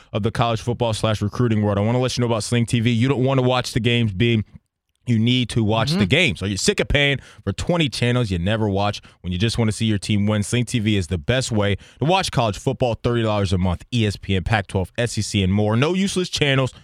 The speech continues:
Speaker 1: No long-term contracts, no hidden fees. Cancel at any time. Sign up for Sling T V and get a seven-day free trial. Locked On listeners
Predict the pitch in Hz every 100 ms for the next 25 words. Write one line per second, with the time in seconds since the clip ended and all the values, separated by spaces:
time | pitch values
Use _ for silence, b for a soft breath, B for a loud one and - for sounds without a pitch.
0 | b b 113 170 151 127 - 110 - 107
1 | 101 104 - 123 127 113 98 - 120 117
2 | - b b - 175 190 185 170 185 175
3 | 175 151 90 - 131 123 107 - 135 139
4 | 143 120 123 110 b b 101 101 - 143
5 | 127 110 101 110 101 113 107 101 147 185
6 | 175 131 110 - 82